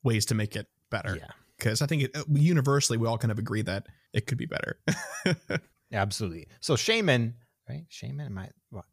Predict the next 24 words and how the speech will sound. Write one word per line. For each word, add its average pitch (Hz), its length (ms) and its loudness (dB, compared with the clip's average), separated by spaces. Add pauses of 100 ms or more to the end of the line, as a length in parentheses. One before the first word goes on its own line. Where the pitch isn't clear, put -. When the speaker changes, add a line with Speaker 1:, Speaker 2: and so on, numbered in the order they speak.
(140)
Speaker 1:
Yeah, 220 260 2
no, 202 140 2
Shaman, 269 380 0
uh, 170 180 -4
yeah, 175 180 2
also 175 220 2
just 165 380 -2
hedgehog. 160 480 0 (280)
Yeah. 147 180 0 (100)
Speaker 2:
It, 101 160 -4 (160)
yeah, 107 220 -6 (120)
and 117 80 -2
then 113 80 0
it 104 80 0
turns 104 220 -2
into, 98 120 -2
like, 95 200 -2
a - 20 -8
tiny 92 460 -6 (260)
deer-like 87 400 -2
Speaker 1:
Little 156 100 2
deer? 147 360 -2
Speaker 2:
Pokemon. 80 260 -10 (140)
Yeah. 73 220 -14